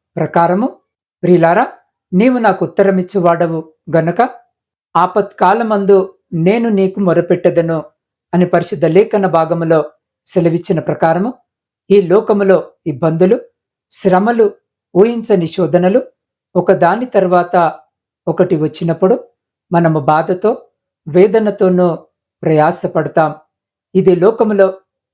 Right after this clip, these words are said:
జన్మించిన ప్రతి మానవుడు అనుభవిస్తున్న పరిస్థితి. ఇది అధికమైన ఆయాసముగా ఉంటుంది. డబ్బు ఖచ్చితముగా అవసరమైన పరిస్థితులలో అది మన వద్ద లేకపోవడం,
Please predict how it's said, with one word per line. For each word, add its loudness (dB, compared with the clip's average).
జన్మించిన 0
ప్రతి 0
మానవుడు 0
అనుభవిస్తున్న 0
పరిస్థితి. -2
ఇది 2
అధికమైన 0
ఆయాసముగా 0
ఉంటుంది. -4
డబ్బు 0
ఖచ్చితముగా 0
అవసరమైన 0
పరిస్థితులలో 0
అది 0
మన 2
వద్ద -2
లేకపోవడం, 0